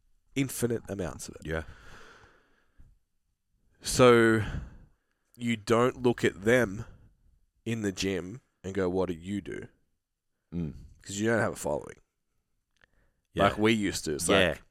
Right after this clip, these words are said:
Speaker 1: the fuck, fuck, oh, someone's here with black and blue pants. Must be serious.
Speaker 2: Yeah, like that. Yeah, it's like the guy in the gym had the following, right?
Speaker 1: Correct.
Speaker 2: Yeah.
Speaker 1: Well, of the gym
Speaker 2: Everyone
Speaker 1: people.
Speaker 2: asked him questions and, "What do you take?" I
Speaker 1: Yeah.
Speaker 2: remember he gave me, like, a scoop of that black powder or whatever.
Speaker 1: Yeah.
Speaker 2: And I thought it was so fucking cool.
Speaker 1: It's like, man, if I could get my hands on his training journal,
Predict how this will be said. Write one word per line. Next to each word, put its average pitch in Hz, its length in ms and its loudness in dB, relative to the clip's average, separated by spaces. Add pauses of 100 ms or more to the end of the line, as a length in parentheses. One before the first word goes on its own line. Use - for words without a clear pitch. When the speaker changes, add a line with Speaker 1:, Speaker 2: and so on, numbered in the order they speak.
(180)
Speaker 1:
the 98 100 -6
fuck, - 300 2
fuck, - 280 -8
oh, 98 140 -4
someone's 98 360 -8
here 101 100 -4
with 90 100 -8
black 98 180 -8
and 85 100 -16
blue 95 120 -10
pants. - 320 -18 (100)
Must - 160 -14
be 95 60 -14
serious. 104 220 -8
Speaker 2:
Yeah, 85 100 2
like 104 180 2
that. 101 180 0 (140)
Yeah, 82 120 -2
it's - 120 -2
like 98 140 0
the - 60 -6
guy 104 240 4
in 104 60 2
the 90 80 -2
gym 98 200 0
had 92 200 0
the - 60 -6
following, 80 360 0
right? 82 240 -2 (180)
Speaker 1:
Correct. - 440 4
Speaker 2:
Yeah. - 180 2
Speaker 1:
Well, 117 100 0
of 139 120 6
the 135 100 4
gym 156 200 6
Speaker 2:
Everyone 113 280 6
Speaker 1:
people. 104 120 4
Speaker 2:
asked - 200 0
him 101 80 0
questions 101 680 0
and, 82 260 0
"What 104 200 2
do 110 80 0
you 110 100 -2
take?" 107 320 2
I - 60 2
Speaker 1:
Yeah. 120 60 6
Speaker 2:
remember 110 160 6
he 104 60 0
gave 101 220 2
me, 98 100 0
like, 87 180 0
a 82 120 0
scoop - 260 -4
of 87 40 -2
that 82 180 -2
black 80 220 -4
powder 104 300 -2
or 101 100 -2
whatever. 110 380 -4 (200)
Speaker 1:
Yeah. 117 320 4
Speaker 2:
And 98 100 -10
I 98 40 -8
thought 78 160 -8
it 57 40 -6
was - 100 -10
so 82 160 -4
fucking - 280 -12
cool. 80 200 -2
Speaker 1:
It's 107 100 0
like, 117 240 4
man, 98 200 -4
if 90 120 -6
I 101 100 0
could 101 120 -8
get 95 140 -4
my 90 120 -2
hands 87 260 -6
on 85 100 -8
his 95 200 -6
training 87 320 -8
journal, 95 280 -6